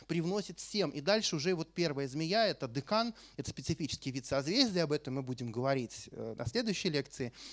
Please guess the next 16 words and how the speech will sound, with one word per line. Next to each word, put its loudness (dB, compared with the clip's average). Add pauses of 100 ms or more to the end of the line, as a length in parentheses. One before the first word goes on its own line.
(120)
Но 2
здесь 0
это -2
движение 4
вот -2
этого -4
вечного -2
дыхания 2
жизни, 0 (160)
которое -2
наполняет 0
от -2
предвечного 0
божества -2
всю -6
Вселенную. -2